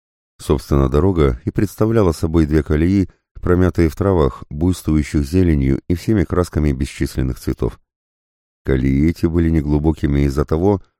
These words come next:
что широкие колеса с мягкими шинами не особо глубоко погружались в грунт. Да и ездили здесь нечасто,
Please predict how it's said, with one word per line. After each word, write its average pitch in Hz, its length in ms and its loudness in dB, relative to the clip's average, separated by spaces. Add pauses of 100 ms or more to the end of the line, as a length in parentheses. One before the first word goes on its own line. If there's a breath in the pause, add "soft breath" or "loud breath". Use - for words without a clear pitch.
(180)
что - 200 0
широкие 98 420 0
колеса 101 500 2
с - 80 -8
мягкими 69 380 -2
шинами 62 480 -2 (320)
не 95 100 2
особо 107 360 2
глубоко 80 460 0
погружались 71 580 0
в 64 80 -8
грунт. 62 320 -4 (480)
Да 76 180 2
и 135 80 2
ездили 110 480 2
здесь 78 260 -2
нечасто, 71 540 -2